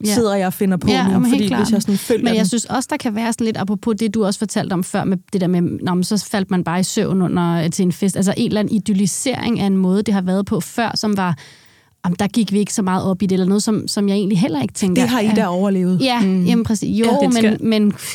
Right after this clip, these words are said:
Speaker 1: det kunne måske have været bedre. Eller sådan, nogle gange
Speaker 2: Ja.
Speaker 1: er der jo også noget, hvor det, det kunne egentlig godt have været bedre.
Speaker 2: Ja.
Speaker 3: Måske jeg ikke havde haft så meget allergi, hvis ikke du havde røget så meget, da jeg var barn.
Speaker 1: Mm.
Speaker 2: Ja,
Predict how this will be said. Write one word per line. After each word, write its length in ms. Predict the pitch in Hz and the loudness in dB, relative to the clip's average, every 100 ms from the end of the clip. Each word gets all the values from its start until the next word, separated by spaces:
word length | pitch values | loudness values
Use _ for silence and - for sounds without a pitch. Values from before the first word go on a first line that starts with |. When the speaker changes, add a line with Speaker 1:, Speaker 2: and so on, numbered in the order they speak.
| - - | -12 -6
Speaker 1:
det 80 | 220 | -4
kunne 160 | - 240 | 0 0
måske 180 | 262 226 | 2 0
have 120 | 190 | 0
været 200 | 180 180 | 0 0
bedre. 360 | 190 190 190 | 0 2 2
Eller 120 | 170 180 | 2 2
sådan, 100 | 214 | 2
nogle 120 | 240 | 2
gange 160 | 233 233 | 2 0
Speaker 2:
Ja. 40 | |
Speaker 1:
er 40 | |
der 80 | 254 | 0
jo 80 | 302 | 0
også 180 | 214 - | -2 0
noget, 100 | 208 | 0
hvor 80 | 202 | -2
det, 240 | 196 - | -4 -6
det 100 | 233 | -6
kunne 220 | - 370 | 0 2
egentlig 200 | 254 185 | 2 0
godt 180 | 185 254 | -2 -2
have 100 | 285 | -2
været 180 | 185 165 | -2 0
bedre. 360 | 175 165 160 160 | 0 2 2 0
Speaker 2:
Ja. 60 | 226 | 0
Speaker 3:
Måske 260 | 185 - - | 0 0 0
jeg 80 | 226 | 0
ikke 120 | 226 | 0
havde 60 | |
haft 120 | 202 208 | -2 0
så 80 | |
meget 180 | 220 208 | 0 0
allergi, 360 | 214 170 220 214 | 0 -2 -2 -2
hvis 140 | 190 | -2
ikke 100 | 190 | -2
du 100 | 220 | -2
havde 120 | 196 147 | 0 0
røget 280 | 143 170 | 0 0
så 60 | 202 | 0
meget, 220 | 147 156 | 0 0
da 20 | 175 | -2
jeg 40 | |
var 60 | 160 | -2
barn. 260 | 156 139 - | -4 -6 -4
Speaker 1:
Mm. 160 | 240 220 | -2 2
Speaker 2:
Ja, 180 | 202 | 0